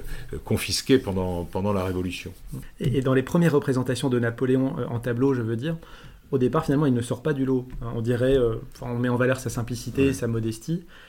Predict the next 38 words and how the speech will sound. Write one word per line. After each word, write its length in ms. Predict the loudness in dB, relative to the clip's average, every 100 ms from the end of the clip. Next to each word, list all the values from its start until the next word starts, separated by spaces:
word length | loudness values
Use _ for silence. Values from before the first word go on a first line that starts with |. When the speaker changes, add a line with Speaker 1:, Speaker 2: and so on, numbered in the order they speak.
| -8 -4
Speaker 2:
et 60 |
puis 120 | 0
après, 360 | 0 0 4 6
on 100 | 6
le 100 | 2
voit 240 | 2 2
en 120 | 2 2
habit 160 | 0
d'apparat, 640 | -2 -4 -4 -2 -2 0 0
ou 80 |
Speaker 1:
Ouais. 60 | 0
Speaker 2:
alors, 300 | 2 2 2
euh, 240 | -2 -4 -6
vraiment 400 | -4 -2 -2 -2
travaillant, 560 | -2 -2 0 0 0 -2
euh, 60 |
au, 340 | -2 -2 -2 -6 -12 -14 -18 -6
au 80 | -2
chevet 220 | 2 2
de 40 | 2
la 100 | 0
France. 320 | -2 -6 -6 -16 -20 -20 -20 -8 0
Euh, 480 | 4 4 2 0 -2 -6 -8 -6
est-ce 160 | -6 -4
qu'il 200 | 0 2
a 40 |
aussi 180 | 2 -2
cherché 320 | -6 -6 -2
à 60 | -2
se 80 | -2
représenter 760 | -2 -2 -2 -2 0 0 0
dans 260 | -2 -2 -2
des 140 | -2
scènes 240 | -2 0 2
de 80 | 2
la 100 | 2
vie 160 | -2
quotidienne ? 680 | -6 -6 -4 -2 -2 -2